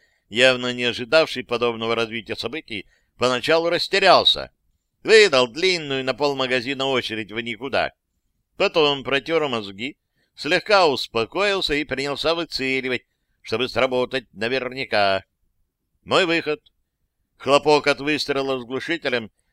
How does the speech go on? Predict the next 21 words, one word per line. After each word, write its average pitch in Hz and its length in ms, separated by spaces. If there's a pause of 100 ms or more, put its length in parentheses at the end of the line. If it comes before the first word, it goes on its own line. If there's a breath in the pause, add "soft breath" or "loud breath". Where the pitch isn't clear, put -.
(100)
совершенно 131 760
потерялся 120 640
в - 40
той 120 240
канонаде. 104 760 (600)
Сначала 170 500
вниз 131 300
слетел 110 400
автомат, 180 460 (640)
потом 175 300
и 113 40
сам 151 300
стрелявший. 101 840 (920)
«Тема, 175 560
как 185 280
ты 147 100
там?» 76 280 (400)
прозвучало 127 640
в 131 60
наступившей 113 720
тишине. 104 580